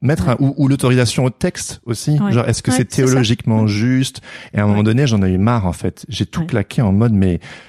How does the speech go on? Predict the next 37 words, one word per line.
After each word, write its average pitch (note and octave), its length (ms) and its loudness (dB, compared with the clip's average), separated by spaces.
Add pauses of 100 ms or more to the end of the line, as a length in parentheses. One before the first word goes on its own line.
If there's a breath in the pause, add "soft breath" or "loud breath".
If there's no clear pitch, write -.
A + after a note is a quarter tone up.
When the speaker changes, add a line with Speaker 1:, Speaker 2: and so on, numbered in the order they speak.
(240 loud breath)
Speaker 1:
je G2 160 0
préfère C#3 640 0
vivre A#2 640 0
dans A2+ 240 0
ma A2 160 2
fragilité, B2 640 -2
ma A2 140 2
vulnérabilité G#2+ 920 2
Speaker 2:
Ouais, F3+ 60 0
ouais. D#3+ 80 -4 (300 loud breath)
Speaker 1:
et, G#2+ 220 2
euh, G2 320 2
éventuellement A2 600 0
me G#2 80 0
planter, A2 400 0
mais A#2 100 2
me G2+ 60 0
sentir G2 400 -2
vivant, G#2 420 0 (380 loud breath)
plutôt E3 400 2
que D3 100 0
de B2 120 2
rester C#3+ 640 0
dans, B2 500 0 (400)
plutôt - 160 -2
que C3+ 120 0
d'attendre B2 580 0
qu'on - 100 -2
me G2 80 2
donne G#2+ 120 2
l'autorisation G#2+ 640 0
ou F3+ 280 2 (280 loud breath)
de A2+ 80 2
rester A#2 240 0
sclérosé B2 800 0
à G2+ 200 -2
attendre, C#3 640 -2